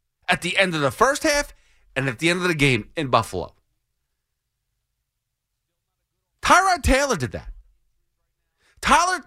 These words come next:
Tyrod Taylor was able to bring that team down. Now, you're right. They didn't get in the end zone. That stinks. That's terrible. But on the other hand, too, Tyrod Taylor's working with how many injuries?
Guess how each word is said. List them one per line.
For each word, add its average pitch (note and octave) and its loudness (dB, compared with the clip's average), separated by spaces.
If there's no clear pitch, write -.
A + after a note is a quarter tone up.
Tyrod F4 2
Taylor C#4+ 2
was F#3+ -4
able A#3+ 0
to G#3 0
bring G3+ 4
that G3 -4
team G3+ -4
down. F3+ 4
Now, D#4 4
you're D4+ -2
right. A3 2
They F3+ 6
didn't D4+ -2
get D#4+ 0
in C4 -10
the E4+ 2
end C4+ 2
zone. G#2 0
That F#3+ 4
stinks. - -2
That's D#3+ 0
terrible. F#3+ 0
But A#3+ 0
on B3 -2
the B3 -4
other C#4 -4
hand, B3+ -4
too, C#4 -4
Tyrod D4 0
Taylor's C4 -2
working G3+ 0
with C#3+ -2
how A#2 4
many E3+ -2
injuries? F#3 -6